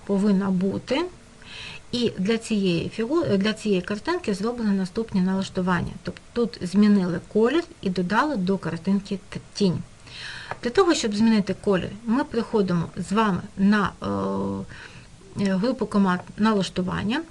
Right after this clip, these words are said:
вибираємо колір і знаходимо той, який потрібен. В нашому випадку був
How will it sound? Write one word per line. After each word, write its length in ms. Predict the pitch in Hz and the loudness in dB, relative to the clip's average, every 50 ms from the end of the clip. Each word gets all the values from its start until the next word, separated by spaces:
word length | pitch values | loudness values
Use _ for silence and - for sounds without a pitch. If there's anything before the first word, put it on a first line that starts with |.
| - - - - - - - | -16 -18 -18 -20 -16 -8 -4
вибираємо 600 | 208 254 233 208 202 190 170 175 180 185 196 196 - | -2 0 0 2 2 2 0 0 -2 -4 -6 -6 -2
колір 340 | - 320 349 339 320 269 - - | 0 2 4 4 2 0 -2 -2
і 100 | 214 202 | -2 0
знаходимо 600 | 190 202 185 - - 277 302 262 240 214 190 180 - | 2 2 0 2 0 -2 0 2 2 0 0 0 -2
той, 180 | 214 226 233 | -2 -2 0
який 240 | 208 185 - 196 185 | -2 -2 -2 -4 -6
потрібен. 440 | - - 185 - - 202 202 185 185 | -4 -4 -6 -6 -6 -8 -6 -6 -4
В 80 | 190 202 | -2 -2
нашому 260 | 196 180 - 185 185 | -2 -2 -2 -4 -4
випадку 440 | 190 - - 247 311 320 - - 220 | -4 -2 -2 -2 -2 -2 -2 -4 -2
був 180 | 180 185 180 | -2 -2 -2